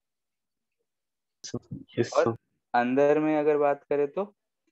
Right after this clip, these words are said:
Speaker 2: south से north की तरफ। तो यहाँ पे अगर हम magnetic field की बात कर रहे हैं, तो magnetic field यहाँ पे हमें दिख रहा है कि क्लोज loop form कर रहा है। electric field जो था वो क्लोज loop form नहीं करता था,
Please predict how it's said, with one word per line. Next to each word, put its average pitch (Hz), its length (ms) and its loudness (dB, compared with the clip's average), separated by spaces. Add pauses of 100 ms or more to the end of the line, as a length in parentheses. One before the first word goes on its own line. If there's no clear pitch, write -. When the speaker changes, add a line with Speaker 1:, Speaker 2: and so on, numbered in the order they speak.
(180)
Speaker 2:
south 123 420 0
से 208 300 -4 (340)
north 104 300 -8
की - 240 -20
तरफ। - 340 -18 (840)
तो 147 60 2
यहाँ 156 180 4
पे 180 120 0
अगर 175 200 2
हम 175 80 -2
magnetic 160 580 -2
field 165 480 0 (420)
की 135 100 -6
बात 123 360 0
कर 113 120 0
रहे 104 180 -8
हैं, 98 100 -12
तो - 120 -14
magnetic 123 440 -6
field 139 260 -6
यहाँ 135 140 -4
पे 135 160 -8
हमें 131 220 -4
दिख 127 200 -6
रहा 135 200 0
है 131 60 -6 (340)
कि 151 80 0
क्लोज 139 500 2
loop 131 420 -4
form 107 200 -6
कर 101 180 0
रहा - 140 -12
है। - 60 -20 (120)
electric 135 500 0
field 151 260 0
जो 151 160 -2
था 151 180 -2
वो 151 80 0
क्लोज 135 460 -4
loop 135 300 -8
form 139 300 2 (100)
नहीं 110 300 -6
करता 139 420 -2
था, 151 240 -8